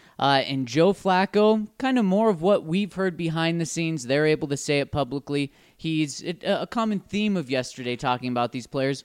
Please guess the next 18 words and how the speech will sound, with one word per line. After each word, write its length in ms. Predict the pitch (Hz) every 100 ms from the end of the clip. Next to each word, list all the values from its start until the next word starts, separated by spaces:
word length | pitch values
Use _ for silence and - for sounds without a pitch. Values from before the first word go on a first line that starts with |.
| -
was 160 | 135
a 80 | 117
perfect 680 | - - 180 185 202 190 - -
fit 560 | - - 185 180 - _ _ _
for 140 | - 147
what 320 | 120 135 -
they 160 | 143 131
want 300 | 123 123 123
to 100 | 131
do, 320 | 117 120 117 - _
specifically 760 | - - 127 - 156 175 165 165
with 220 | 147 120
Joe. 460 | 123 131 127 131 - _ _
Uh, 260 | - 110 104
it's 320 | - 113 - - - 120
be 200 | 127 117 -
under 440 | 139 175 185 214
center 920 | 220 - 247 240 240 - 151 147 196